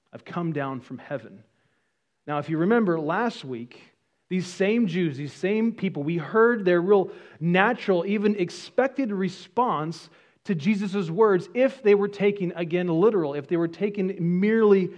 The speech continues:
physical. And now, again, we see them responding, again, in a, uh, more so just this human perspective, this human point of reference.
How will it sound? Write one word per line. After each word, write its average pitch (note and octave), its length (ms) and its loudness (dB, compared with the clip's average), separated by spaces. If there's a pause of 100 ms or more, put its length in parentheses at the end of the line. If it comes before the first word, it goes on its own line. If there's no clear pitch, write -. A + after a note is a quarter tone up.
(160)
physical. F#3+ 720 -6
And E3+ 180 -4
now, G3+ 240 4
again, F3+ 300 4
we F3+ 100 0
see D4 280 0
them B3 220 2
responding, G#3 960 0
again, G#3 440 -2
in F#3+ 160 -2
a, D#3+ 160 -2 (440)
uh, B2 560 -6
more G#3+ 200 4
so A3+ 180 4
just A3+ 240 0
this - 180 -4 (180)
human A#3 680 2
perspective, F3 1200 -6 (140)
this E3+ 140 -6
human A#3+ 460 2
point G#3+ 260 0
of E3 100 0
reference. C3 680 -6